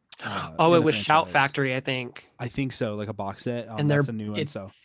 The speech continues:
Speaker 2: fucking beautiful. Like,
Speaker 1: Yeah,
Speaker 2: I,
Speaker 1: I
Speaker 2: I
Speaker 1: think,
Speaker 2: want it so
Speaker 1: yeah.
Speaker 2: bad.
Speaker 1: Same. I think Horror Bandwagon just got it, and I was like, "I want that." Yeah, so, um, there's, you know, go support boutique labels like that.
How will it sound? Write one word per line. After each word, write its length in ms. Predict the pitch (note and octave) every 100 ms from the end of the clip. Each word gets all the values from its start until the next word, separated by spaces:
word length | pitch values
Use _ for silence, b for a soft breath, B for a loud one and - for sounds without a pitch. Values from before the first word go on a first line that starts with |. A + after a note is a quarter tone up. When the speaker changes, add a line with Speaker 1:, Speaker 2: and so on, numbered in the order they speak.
| -
Speaker 2:
fucking 400 | C#3 C3+ D3 C3+
beautiful. 580 | C3+ B2+ B2+ - B2 A#2+
Like, 140 | B2
Speaker 1:
Yeah, 380 | C#3 B2 A#2+ A#2
Speaker 2:
I, 20 |
Speaker 1:
I 20 | A#2
Speaker 2:
I 20 | C#3+ D3
Speaker 1:
think, 100 | C#3
Speaker 2:
want 200 | C#3+ D3
it 100 | D#3
so 220 | D3+ C3
Speaker 1:
yeah. 60 |
Speaker 2:
bad. 440 | C3 B2+ B2 B2 A#2 - _
Speaker 1:
Same. 360 | - G#2 G2+
I 40 | A2+
think 180 | D3 -
Horror 140 | A2
Bandwagon 480 | F#2+ F#2+ F#2+ G#2 G#2+
just 200 | G#2+ -
got 200 | G#2 G2+
it, 40 |
and 100 | G2
I 40 | G#2
was 120 | F#2+
like, 140 | F2+
"I 100 | A2+
want 220 | G#2 F#2
that." 240 | F#2+ F2+ -
Yeah, 200 | C#3 A#2
so, 280 | G#2 B2+ B2 B B B B -
um, 420 | D3+ D3+ D3+ D#3 -
there's, 460 | D#3+ G3+ F#3 - - _ _ -
you 100 | D#3+
know, 80 | D3
go 180 | C#3 G3+
support 360 | A3 G3+ G#3 E3+
boutique 300 | F3 - C#3+
labels 300 | C#3 C#3+ B2+
like 180 | A#2+ -
that. 300 | A2+ A2+